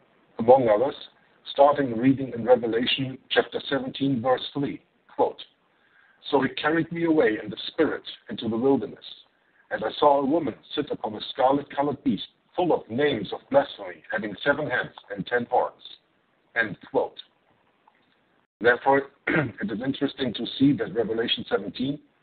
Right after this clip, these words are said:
"He carried me away in the spirit into the wilderness." What does it mean by wilderness? A wilderness in Bible means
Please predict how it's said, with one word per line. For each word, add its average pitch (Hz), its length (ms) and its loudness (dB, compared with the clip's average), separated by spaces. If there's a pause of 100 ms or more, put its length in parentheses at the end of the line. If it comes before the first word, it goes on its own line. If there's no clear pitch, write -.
(300)
"He 113 120 -2
carried 139 320 2
me 120 140 0
away 120 420 -2
in 123 120 -2
the 110 140 -2
spirit 143 460 4
into 120 240 -2
the 107 100 0
wilderness." - 720 0 (120)
What 120 180 4
does 160 160 0
it 101 160 -8
mean 117 180 -2
by 107 140 0
wilderness? 131 500 0 (1300)
A 92 40 -4
wilderness 135 500 4 (340)
in 107 240 -4
Bible 117 380 2
means 113 400 -2